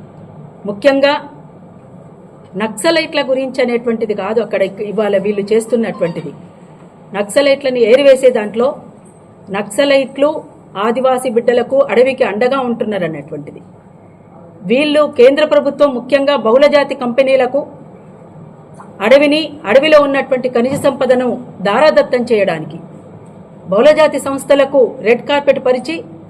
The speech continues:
మీకు ఇష్టం వచ్చినంత దోచుకుపోండి అని తెలియజేయడం కోసమే చేస్తున్నటువంటి కుట్రలో భాగంగా జరుగుతున్నటువంటిది ఇవాళ ఆపరేషన్ కగార్ పేరుతో ఆదివాసీ బిడ్డలను, అటు నిజంగా నిజ-, నిజమైనటువంటి దేశభక్తులు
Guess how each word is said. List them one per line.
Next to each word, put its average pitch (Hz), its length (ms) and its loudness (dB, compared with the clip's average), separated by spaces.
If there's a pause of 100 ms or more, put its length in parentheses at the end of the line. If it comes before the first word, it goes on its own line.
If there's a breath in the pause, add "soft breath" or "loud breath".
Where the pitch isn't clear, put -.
(240)
మీకు 240 240 -2
ఇష్టం 302 280 2
వచ్చినంత 320 340 -2 (120)
దోచుకుపోండి 262 640 2
అని 233 200 -2
తెలియజేయడం 226 540 2
కోసమే 208 300 -6 (100)
చేస్తున్నటువంటి 196 600 -8
కుట్రలో 247 320 0 (100)
భాగంగా 196 320 -6 (100)
జరుగుతున్నటువంటిది 180 800 -10 (560 loud breath)
ఇవాళ 175 220 -2 (500)
ఆపరేషన్ 185 480 -10
కగార్ 175 340 -8
పేరుతో 175 320 -6 (360)
ఆదివాసీ 190 440 -8
బిడ్డలను, 165 380 -8 (500)
అటు 180 180 -4 (960)
నిజంగా 233 360 -2 (140)
నిజ-, 196 200 -10 (140)
నిజమైనటువంటి 262 800 0
దేశభక్తులు 214 500 -2